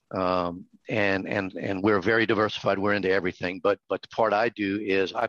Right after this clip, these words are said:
put together, um, proposals to, to build power plants around the United States, um, and, and, well, all of America,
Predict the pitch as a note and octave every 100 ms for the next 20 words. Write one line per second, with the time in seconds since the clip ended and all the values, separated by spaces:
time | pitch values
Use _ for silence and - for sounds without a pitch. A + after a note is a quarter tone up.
0 | - B2 - F#2+ G#2+ G#2 G2+ - - -
1 | - - F#2+ F#2 - - E3+ C#3+ F2+ G2
2 | - - _ _ _ - G#2+ G2+ - A2
3 | F2 A2+ A2 G2+ _ - E3+ A2 - F#2
4 | F#2 G2 G2 F#2+ F2+ F#2+ - G#2+ F#2 F2
5 | D#2+ - C#2+ A#1+ - - _ - - -
6 | _ G2+ F2+ D2+ D2 - _ _ _ -
7 | A#2 G#2 G2 G#2+ A2+ F#2 - G#2 F2 D2+
8 | - _ _ _ _ _ A#2+ G2 D#2+ E2
9 | C2+ - -